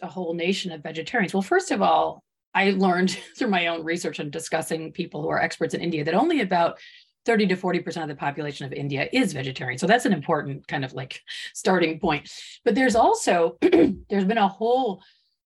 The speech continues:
significant body of research showing that, uh, um, anemia is a very big problem in India. And in fact, the rates of anemia among pregnant women and nursing mothers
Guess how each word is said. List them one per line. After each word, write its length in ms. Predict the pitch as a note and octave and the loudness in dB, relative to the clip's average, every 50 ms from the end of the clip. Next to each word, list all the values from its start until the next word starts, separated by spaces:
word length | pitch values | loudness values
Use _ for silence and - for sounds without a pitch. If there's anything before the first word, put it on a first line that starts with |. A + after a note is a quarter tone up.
| _ _ _ _ _ | _ _ _ _ _
significant 1040 | - - - F#3 E3 G3 G3 G3 G#3 A3+ C#4 F#4 F#4+ D#4 A#3 - F#3 D3+ - - | -12 -10 -8 -4 0 2 2 2 2 2 0 -2 -2 -4 -4 -4 -6 -6 -6 -8
body 480 | - D#3+ F3+ A#3+ D4 C#4+ A3 F3+ D#3+ - | -8 -4 -2 -2 0 0 -2 -4 -4 -4
of 260 | - E3+ D#3+ D3+ D#3 | -6 -6 -8 -8 -10
research 500 | D3+ D#3 G#3+ D#4+ F#4 - - C#3 B2 - | -8 -4 -4 -4 -4 -4 -6 -8 -8 -10
showing 380 | - - F3 F3 F3 E3+ E3 D#3+ | -10 -8 -8 -6 -6 -6 -6 -4
that, 260 | D#3+ D3+ C#3 - - _ | -4 -4 -4 -4 -6 _
uh, 140 | - D#3 D3+ C#3+ - _ - | -6 -6 -6 -8 -10 _ -2
um, 360 | D#3 C#3+ C#3+ C3+ C3+ C#3+ - - _ _ _ _ - | 0 2 2 2 0 -4 -8 -16 _ _ _ _ -2
anemia 720 | F#3 F#3+ F#3+ F#3 G#3+ B3+ D4 D4+ A3 D3+ C#3 C3+ C3 - - | 2 4 6 6 8 6 6 6 4 2 -2 -4 -6 -6 -6
is 160 | - F3 D#3 | -6 -6 -4
a 100 | E3+ D#3+ | -4 -4
very 880 | D3 C3+ C3 C#3+ C3+ D#3+ E3 G#3 A#3+ B3+ A3+ F#3+ E3 D#3 D3+ D3 D3 - - D3 | -6 -8 -14 -8 -2 0 4 6 6 6 6 6 4 2 0 -2 -4 -6 -6 -2
big 340 | D3 F#3 F#3 F#3 F3 D3 - | 0 2 2 2 0 -2 -8
problem 540 | - - D#3+ F3 A#3 A3+ F#3+ D#3+ D3 C#3 C#3 | -8 -4 -2 0 0 0 -2 -4 -6 -6 -8
in 320 | C3 - E3+ F#3+ A3+ C4 B3 | -8 -4 -2 -2 -2 -2 -4
India. 560 | - D#3 C#3+ C3+ C3 B2+ A#2+ A2+ G2+ - - - - - - - - - _ _ | -6 -8 -8 -8 -10 -10 -10 -10 -10 -10 -12 -14 -18 -20 -20 -20 -20 -20 _ _
And 100 | - F#3+ | 4 4
in 140 | F#3 F#3 F#3+ | 6 6 6
fact, 300 | F#3+ G#3 F3 E3+ E3+ - | 4 2 2 0 -2 -4
the 160 | - D#3 D3 | -4 -4 -2
rates 640 | C#3+ D3 D3 E3 F#3 G#3+ B3 A#3+ - - - - - - | -4 -4 -2 0 2 2 2 0 -2 -6 -10 -10 -8 -8
of 180 | D#3+ D3+ - - | -10 -10 -8 -10
anemia 640 | E3 E3+ E3+ F3 F3+ G3 G#3 G#3 F#3 E3 D#3 D#3 E3+ | -10 -6 -2 0 2 4 4 4 4 2 0 -2 -4
among 340 | E3+ E3+ E3+ D#3+ D3+ D3 C#3 | -4 -6 -6 -6 -8 -10 -8
pregnant 400 | - - F3 E3+ E3+ D#3 - - | -4 -4 -2 -2 -2 -4 -4 -2
women 480 | E3+ G3 A3 G#3 E3 C#3 C#3 C#3+ - - _ _ _ _ _ _ _ _ _ _ _ _ | 0 0 2 2 0 -2 -4 -8 -10 -14 _ _ _ _ _ _ _ _ _ _ _ _
and 180 | - G3+ F#3+ F3+ | -2 0 2 2
nursing 460 | F3 F3+ F#3 F3+ - - F#3+ E3+ E3 | 4 2 2 0 0 -2 -4 -4 -2
mothers 460 | D#3+ E3 F#3+ F#3+ F#3 D3+ C#3 C#3+ - | -2 -2 -2 -2 -2 -4 -6 -8 -10